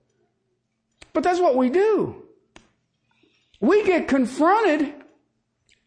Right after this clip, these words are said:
Guess what? I'll start another Baptist church, or I'll start another whatever. We'll do a Bible church. That way, nobody knows what we're really talking about. That's one of the amazing things that I watched today.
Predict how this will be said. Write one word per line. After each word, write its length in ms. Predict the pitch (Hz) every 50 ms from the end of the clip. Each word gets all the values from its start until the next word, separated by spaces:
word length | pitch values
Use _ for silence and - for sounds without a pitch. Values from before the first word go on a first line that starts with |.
| _ _ _ _ _ _ _ _ _ _ _ _ _ - _ _ _ _ _ _ _ _ _ _ _
Guess 240 | 190 226 226 -
what? 300 | 247 262 277 - - - - _ _ _ _ _ _ _ _ _ _ _ _ _ _ _ _ _ _ _ _ -
I'll 120 | 139 214
start 300 | - - 180 170 170 160
another 280 | 165 170 196 233 208 156
Baptist 480 | 131 135 127 110 - - 110 - -
church, 260 | - 131 107 98 -
or 60 | 147 139
I'll 100 | 190 214
start 280 | - - 180 175 165
another 380 | 160 156 175 202 214 185 151 131
whatever. 440 | 117 120 131 139 139 135 131 120 127 - - - -
We'll 180 | 156 196 254 208
do 140 | 208 185
a 40 | 147
Bible 440 | 120 113 160 175 190 185 160 156 135
church. 440 | - - - 139 120 104 - - - - _ _ _ _ _ _ _ _ _ -
That 180 | - 135 139
way, 300 | 127 127 127 127 120 113 - - - _ _ _ _ _ _ _ _ _ _ _ _ _
nobody 280 | 143 151 151 165 156 147
knows 180 | 147 143 135
what 160 | 131 143 135 123
we're 120 | 123 123
really 240 | 123 131 131 127 113
talking 380 | 120 - 143 127 123 117 117
about. 400 | 101 95 98 92 82 - - - _ _ _ _ _ _ _ _ _ _ _ _ _ _ _ _ _ _ _ _ _ _ _ _ _ _ _ _ _ _ _ _ _ _ _ - _ _
That's 260 | 208 247 302 294 -
one 100 | 359 349
of 60 | 330
the 40 | 311
amazing 400 | 247 226 226 220 202 220 208 185
things 300 | - 208 202 196 170 180
that 80 | 180
I 80 | 185 180
watched 400 | 170 185 233 330 392 - - -
today. 340 | - 175 147 147 135 123